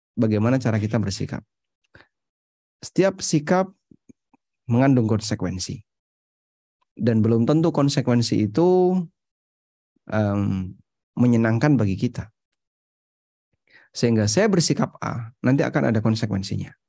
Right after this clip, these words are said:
Saya bersikap B, akan ada konsekuensinya. Tapi saya harus menjaga aturan agama ini. Di sini nggak boleh. Selanjutnya bagaimana memberikan pengertian kepada mereka?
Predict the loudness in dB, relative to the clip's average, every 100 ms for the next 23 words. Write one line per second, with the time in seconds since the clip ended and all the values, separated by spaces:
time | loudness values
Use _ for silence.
0 | _ _ _ _ -20 -6 -2 0 0 0
1 | -2 0 2 2 0 -2 -10 _ -2 0
2 | 0 0 0 -2 -4 -6 -10 -12 -14 -16
3 | _ _ _ _ _ -20 -20 _ _ -2
4 | 0 0 2 2 4 2 2 2 2 2
5 | 0 0 0 -2 -6 -12 _ _ -6 -2
6 | 0 2 0 0 -2 -2 -2 -2 -6 -10
7 | -14 _ _ _ -6 -4 0 2 2 0
8 | -2 -2 -4 -14 _ _ _ _ _ _
9 | _ _ _ _ -20 _ _ -20 _ _
10 | _ _ _ -2 0 4 4 4 4 2
11 | 2 2 2 2 2 2 0 2 0 0
12 | 0 0 0 0 0 2 0 0 -2